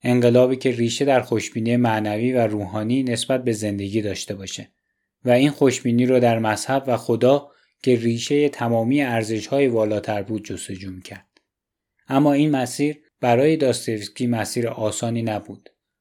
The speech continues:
و تا آخر عمر درگیر کشمکش و شک بود. در مدت زندان بود که دچار حملات سر شد. گرچه بعضی ادعا می‌کنن که این حملات قبلتر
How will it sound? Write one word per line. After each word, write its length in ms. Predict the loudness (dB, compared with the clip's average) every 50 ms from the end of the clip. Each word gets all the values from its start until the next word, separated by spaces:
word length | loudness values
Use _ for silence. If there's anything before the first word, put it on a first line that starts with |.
| _ -4
و 100 | -2 -2
تا 220 | 0 2 2 2
آخر 460 | 2 2 2 0 0 0 0 0 0 0
عمر 320 | -2 0 0 0 0 0
درگیر 540 | 0 -2 -2 -2 -2 -2 -2 -4 -2 -2 -2
کشمکش 680 | -4 -4 -6 -6 -6 -6 -8 -8 -8 -8 -10 -10 -10 -10
و 60 | -10
شک 300 | -8 -8 -8 -8 -10 -10 _ _
بود. 220 | -20 -20 -20 -20 -20 _ _ _ _ _ _ _ _ _ _ _ _ _ _ _ _ _ _ _ _ _ _ _ _ _ _ _
در 160 | 4 6 6
مدت 380 | 6 6 6 6 6 4 4 4
زندان 440 | 4 6 6 6 8 6 6 6 6
بود 180 | 4 4 4
که 120 | 4 2 2
دچار 340 | 4 2 4 4 4 4
حملات 580 | 4 2 2 2 2 2 4 4 4 4 4 0
سر 300 | 0 2 2 2 2 0
شد. 340 | -4 -8 -12 -14 -18 _ -20 -20 _ _ _ _ _ _ _ _ _ _ 2
گرچه 320 | 4 6 6 6 4 2
بعضی 340 | 4 4 4 4 6 4 4
ادعا 280 | 4 4 6 4 4 4
می‌کنن 400 | 4 2 2 2 2 2 0 0
که 100 | 0 0
این 120 | -2 -2
حملات 580 | -2 -2 -2 -2 0 2 2 2 2 2 2 2
قبلتر 520 | 2 2 2 0 0 0 2 2 0 -2